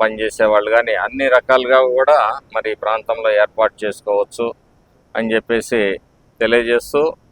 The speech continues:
మరి భవిష్యత్తులో కూడా ఏదైతే స్కిల్ డెవలప్‌మెంట్ ఉందో దాని ద్వారా అందరికీ కూడా ఈ ప్రాంతంలో ఉన్న యువతకి కూడా శిక్షణ ఇప్పిస్తాం. మరి దాంట్లో కూడా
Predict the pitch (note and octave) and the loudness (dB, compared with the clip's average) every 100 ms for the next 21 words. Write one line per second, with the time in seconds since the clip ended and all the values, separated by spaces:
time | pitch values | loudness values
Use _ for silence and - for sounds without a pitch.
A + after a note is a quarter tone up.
0 | _ _ A#2 A2 - A2+ A#2+ C3 - B2 | _ _ -2 -2 2 0 2 -2 -2 2
1 | B2+ A#2+ B2 C3 A#2+ - _ _ _ _ | 4 6 6 6 4 -2 _ _ _ _
2 | _ _ _ - A2+ A#2 A2+ A#2+ - - | _ _ _ -2 2 2 0 -4 -4 -6
3 | A#2 A#2 A#2+ A#2+ - A#2 A2 A2+ A#2 B2+ | 0 4 4 4 -2 -4 -4 -6 0 0
4 | C3 - _ _ A2 A2+ A2+ G#2 A2+ A#2 | 0 -4 _ _ 0 0 0 4 4 6
5 | G#2+ - - A2+ A#2 A2+ - A2+ A2 G#2+ | 4 0 -8 0 2 2 -2 -2 2 4
6 | G#2+ G2+ G#2 G#2+ G#2 G#2+ G#2+ G#2 G#2 G2+ | 2 0 -4 -4 -4 -6 -2 -2 -2 -4
7 | G2 G2 G2 G#2+ G#2 G#2 G#2 G2+ F#2+ - | -4 -4 -4 -4 -6 -4 -2 0 0 -4
8 | F#2+ - A2 G2+ - - A#2 A2 A2+ - | -12 -8 -6 -6 -8 -8 0 0 0 -6
9 | _ _ _ _ _ - G#2 G2 G2+ A2 | _ _ _ _ _ -6 -2 0 0 0
10 | A2+ A#2 A2+ A2+ G#2+ | 2 2 4 4 4